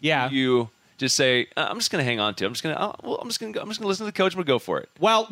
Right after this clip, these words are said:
Speaker 1: by the way,
Speaker 2: Sack
Speaker 1: quick,
Speaker 2: fumble.
Speaker 1: quick sidetrack
Speaker 2: Game over.
Speaker 1: with that, and then I wanna hear you two, 'cause, uh, I think that would be fine. You loved Eli. That's
Speaker 2: I
Speaker 1: the
Speaker 2: do.
Speaker 1: thing that gets in the
Speaker 2: Yeah.
Speaker 1: way of you making this deal with
Speaker 2: It, it
Speaker 1: Spaghetti right now, is that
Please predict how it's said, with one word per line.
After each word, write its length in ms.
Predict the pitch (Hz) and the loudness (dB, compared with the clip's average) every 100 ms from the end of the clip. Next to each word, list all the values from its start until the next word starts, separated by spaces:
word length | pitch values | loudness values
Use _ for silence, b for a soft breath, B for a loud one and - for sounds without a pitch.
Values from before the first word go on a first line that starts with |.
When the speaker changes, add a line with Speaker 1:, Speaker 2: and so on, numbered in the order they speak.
| 202 | 2
Speaker 1:
by 200 | 269 294 | 4 6
the 100 | 240 | 6
way, 240 | 214 170 | 6 4
Speaker 2:
Sack 160 | 151 143 | 4 4
Speaker 1:
quick, 100 | 262 | 4
Speaker 2:
fumble. 360 | 120 113 107 | 4 2 0
Speaker 1:
quick 280 | - 294 311 | 2 2 2
sidetrack 640 | - 233 196 185 - 139 104 | 2 4 4 2 0 -2 0
Speaker 2:
Game 80 | - | 0
over. 80 | |
Speaker 1:
with 120 | 127 123 | 0 0
that, 280 | 117 101 - | 0 -2 -4
and 200 | 147 151 | -2 0
then 100 | 175 | 0
I 60 | 165 | 0
wanna 240 | 160 143 | 0 0
hear 220 | 131 147 | 0 0
you 240 | 135 147 185 | 0 0 -2
two, 200 | - 117 | -2 -2
'cause, 300 | 131 117 131 | -2 -2 0
uh, 160 | 117 | 0
I 140 | 117 131 | 0 -2
think 320 | - 170 190 | 0 -2 -2
that 180 | 147 127 | -4 -4
would 120 | 127 | -2
be 100 | 123 | -4
fine. 320 | - 143 135 | 0 0 0
You 240 | 120 131 196 | -2 -2 0
loved 400 | 139 127 110 117 | 2 2 0 -2
Eli. 560 | 131 135 98 85 90 110 B B | -2 -2 -4 -4 -10 -14 B B
That's 340 | 160 240 233 220 | 0 2 0 0
Speaker 2:
I 40 | |
Speaker 1:
the 40 | |
Speaker 2:
do. 100 | 214 196 | 2 4
Speaker 1:
thing 180 | 208 202 | 2 2
that 120 | 180 | 2
gets 260 | 185 - | 0 2
in 80 | 180 | -2
the 80 | 156 | 0
Speaker 2:
Yeah. 40 | |
Speaker 1:
way 200 | 160 190 | 2 2
of 100 | 170 | 0
you 160 | 139 175 | -2 -2
making 400 | 165 160 165 160 | -2 -2 -4 -6
this 180 | 151 - | -4 -4
deal 380 | 247 254 107 - | -2 -2 -2 -6
with 200 | - 147 95 | -2 -2 -2
Speaker 2:
It, 20 | |
it 40 | - | -4
Speaker 1:
Spaghetti 560 | - 117 175 226 214 | -2 0 2 4 4
right 240 | 135 113 107 | 2 0 0
now, 400 | 107 104 98 104 B B B | -2 0 -2 -6 B B B
is 260 | 160 165 147 | 0 0 2
that 260 | 160 156 | 2 2